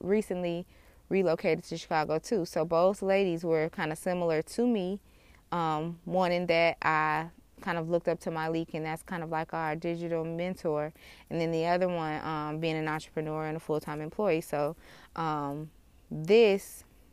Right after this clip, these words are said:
um, kind of in that kind of, in meeting them,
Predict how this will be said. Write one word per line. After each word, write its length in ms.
um, 480
kind 220
of 360
in 160
that 280
kind 200
of, 180
in 160
meeting 300
them, 320